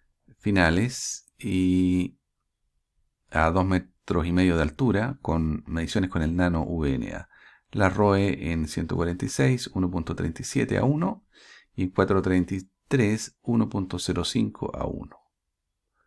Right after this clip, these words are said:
Y ese es el rango, me lo indica, en que la roe es inferior a uno punto cinco. Bastante ancha. Y aquí el rango en el cual es inferior a uno punto cuatro, de cuatro treinta a cuatro cuarenta.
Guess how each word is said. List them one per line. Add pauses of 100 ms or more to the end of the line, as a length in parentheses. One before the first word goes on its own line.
(500)
Y
ese
es
el
rango,
me
lo
indica,
en
que
la
roe
es
inferior
a
uno
punto
cinco. (1300)
Bastante
ancha. (500)
Y
aquí
el
rango
en
el
cual
es
inferior
a
uno
punto
cuatro,
de
cuatro
treinta
a
cuatro
cuarenta.